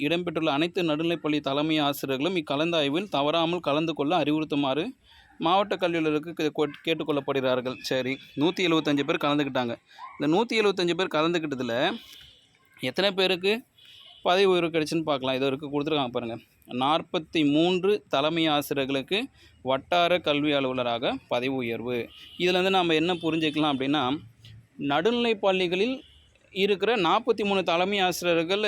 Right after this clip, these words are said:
வட்டார கல்வி அலுவலராக மாறிட்டாங்க, பி ஓ மாறிட்டாங்க. அப்போ நாற்பத்தி மூணு நடுநிலை பள்ளிகளில் தலைமை ஆசிரியர் பணியிடம் இல்லை என்பது நமக்கு நல்லா தெரியுது. அப்போ நா-, நாற்பத்தி மூணு தலைமை ஆசிரியர்கள் இல்லை என்றால், அப்போ நாற்பத்தி மூன்று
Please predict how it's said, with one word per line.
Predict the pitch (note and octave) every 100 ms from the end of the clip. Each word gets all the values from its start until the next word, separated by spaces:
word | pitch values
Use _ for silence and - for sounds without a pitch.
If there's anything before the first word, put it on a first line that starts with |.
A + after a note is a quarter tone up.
| F#3+
வட்டார | D#3+ D#3 F#3+ G3 G3
கல்வி | F3+ E3+ E3+
அலுவலராக | D#3+ D#3+ F#3
மாறிட்டாங்க, | E3 E3 E3 D3
பி | D3 F#3
ஓ | F3
மாறிட்டாங்க. | F3 D#3 D#3 D3 C3+
அப்போ | C#3 D#3+
நாற்பத்தி | D3 F3 G3 G#3 G#3 F#3+
மூணு | F#3 F3+ E3+ E3 D#3 C#3+ C3 - _ _ _ _ _ _ -
நடுநிலை | D#3+ G#3+ A#3+
பள்ளிகளில் | G3 F3+ E3+ A3
தலைமை | C4+ F#3 A3 A#3
ஆசிரியர் | G#3 G3 F3
பணியிடம் | F3+ F3 A3+ G3
இல்லை | E3 F#3+ G3+ -
என்பது | E3 E3 E3
நமக்கு | G3+ F3 D3+
நல்லா | C#3+ D3+
தெரியுது. | D#3 C#3+ C#3 A#2+
அப்போ | C3+ D3+ D3
நா-, | C#3 C3+
நாற்பத்தி | B2+ G3 A3+ A3
மூணு | G#3 F#3+
தலைமை | E3 F3 A3
ஆசிரியர்கள் | G#3+ G3 F3 D#3+
இல்லை | D#3+ G3
என்றால், | F3+ D3 C3 B2+ C3+ D#3+ D#3 -
அப்போ | B2+ C3
நாற்பத்தி | F3+ D3+ F3+ F#3+ F#3
மூன்று | E3+ E3 E3 D#3+ G3+